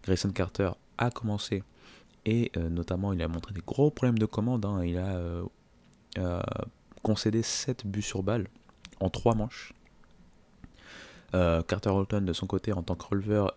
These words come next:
il a, euh, concédé cinq points, cinq runs. Et, euh, <laughs> les, euh, Commodores de Vanderbilt, dont, euh, l'offense est normalement le, le point noir, hein,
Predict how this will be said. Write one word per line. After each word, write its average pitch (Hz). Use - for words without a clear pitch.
il 113
a, 107
euh, 87
concédé 101
cinq -
points, 107
cinq -
runs. 101
Et, 139
euh, 87
<laughs> -
les, 104
euh, 87
Commodores 110
de 101
Vanderbilt, 95
dont, 95
euh, -
l'offense 95
est 87
normalement 90
le, 92
le 87
point -
noir, 135
hein, 139